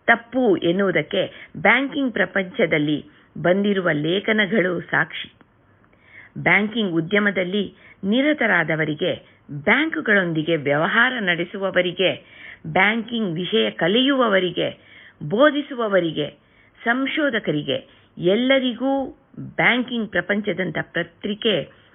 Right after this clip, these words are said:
ಅತ್ಯವಶ್ಯ. ಈ ಎಲ್ಲರನ್ನೂ ದೃಷ್ಟಿಯಲ್ಲಿಟ್ಟುಕೊಂಡು ಇಲ್ಲಿ ಲೇಖನಗಳನ್ನು ಪ್ರಕಟಿಸಲಾಗುತ್ತಿದೆ.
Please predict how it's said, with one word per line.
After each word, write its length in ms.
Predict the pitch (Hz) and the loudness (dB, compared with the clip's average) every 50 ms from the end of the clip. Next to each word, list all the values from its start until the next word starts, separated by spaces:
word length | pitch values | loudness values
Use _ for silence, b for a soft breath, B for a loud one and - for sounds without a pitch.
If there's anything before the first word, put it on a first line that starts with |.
| b b - | b b -2
ಅತ್ಯವಶ್ಯ. 640 | 190 185 - - 196 175 160 147 - - - - - _ _ _ _ _ _ _ _ _ _ _ _ _ _ _ _ _ _ _ _ _ _ _ _ _ _ _ _ _ _ _ _ _ - | -2 -2 2 0 2 2 0 -4 -4 -12 -14 -16 -16 _ _ _ _ _ _ _ _ _ _ _ _ _ _ _ _ _ _ _ _ _ _ _ _ _ _ _ _ _ _ _ _ _ -2
ಈ 300 | 202 214 214 196 175 151 | -2 0 0 0 -2 -2
ಎಲ್ಲರನ್ನೂ 840 | - 180 190 202 214 226 240 240 240 240 247 254 262 277 294 302 | -2 -2 0 0 0 0 2 2 0 0 2 2 2 4 4 2
ದೃಷ್ಟಿಯಲ್ಲಿಟ್ಟುಕೊಂಡು 1200 | 254 233 220 214 - - 226 226 214 196 180 180 - - - - 104 92 90 - 104 98 82 - B B B B B B B | 2 2 -2 -4 -4 -4 -2 -2 0 -2 -4 -4 -6 -6 -4 -2 -2 -2 0 0 0 0 -2 -6 B B B B B B B
ಇಲ್ಲಿ 300 | - 226 233 226 208 175 | -4 -2 0 2 4 2
ಲೇಖನಗಳನ್ನು 880 | 165 165 175 190 208 214 - 269 262 220 214 196 202 190 175 175 180 180 | 2 2 0 0 0 0 2 2 2 2 2 2 2 0 2 -2 -4 -4
ಪ್ರಕಟಿಸಲಾಗುತ್ತಿದೆ. 1080 | - - - - - 208 233 233 240 262 247 233 175 156 160 151 - - - - - | -2 -4 -2 -2 -2 -2 -2 -4 -4 -4 -2 -2 -2 -2 -4 -8 -8 -8 -10 -10 -10